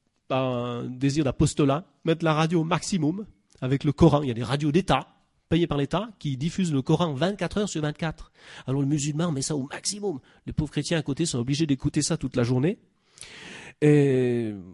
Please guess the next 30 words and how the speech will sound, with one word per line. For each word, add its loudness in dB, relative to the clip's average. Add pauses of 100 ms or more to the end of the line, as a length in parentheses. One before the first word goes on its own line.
(260)
bon, -8
si 4
on, 4 (220)
lui 0
dit 0
lui-même, 4 (260)
si 0
je 4
sors 8
avec 0
une 2
croix 6
dans 0
la 2
rue, 4 (560)
je, 4
je 0
risque 2
d'être -4
frappé 2
ou 2
injurié. 2 (1040)
Il 2
est 0
commun 8
d'être -2
insulté 2
par 0
les 0
enfants. 0